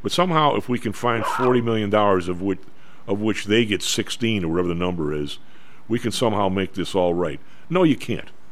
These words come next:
No, you can't. I mean, I mean, the idea in the, in the Catholic Church where somebody in the fifties was doing some nasty stuff, well, you know, it was horrible. The guy's dead. The, the, the,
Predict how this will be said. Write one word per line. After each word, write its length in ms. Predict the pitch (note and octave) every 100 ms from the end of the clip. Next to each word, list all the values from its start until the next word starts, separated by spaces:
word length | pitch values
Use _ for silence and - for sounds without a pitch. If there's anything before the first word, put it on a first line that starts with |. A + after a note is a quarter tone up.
| - - - -
No, 140 | C3
you 100 | B2
can't. 300 | F#2+ - C#2 - - -
I 60 | G#2+
mean, 220 | G2 F#2 - - - -
I 40 | F#2+
mean, 160 | G#2
the 140 | G#2+ A#2+
idea 460 | B2+ A#2+ B2 A2
in 160 | - F#2
the, 160 | F#2
in 80 | G2+
the 80 | F2
Catholic 400 | - A2 G#2+ G#2
Church 400 | - G2+ G2 -
where 320 | F#2 D#2+ D#2 D#2 -
somebody 420 | - G2+ G2+ F#2+
in 60 |
the 80 | E2+
fifties 640 | D#2+ - G#2 - F#2 E2+
was 140 | D#2+ D2+
doing 220 | F#2+ F#2
some 240 | - E2+ D#2
nasty 360 | F#2 F#2 -
stuff, 320 | D#2+ - E2 - - - - -
well, 100 | D3+
you 40 |
know, 140 | D#3 C3
it 80 | -
was 160 | G2+
horrible. 400 | - E2+ C#2 - - - - - -
The 100 | G2+
guy's 360 | A#2 C3+ A#2+ F#2
dead. 400 | G#2 G#2 G2 F2 - - - - - - - - - C3 - -
The, 100 | - F2+
the, 80 | -
the, 380 | F#2 A2 - -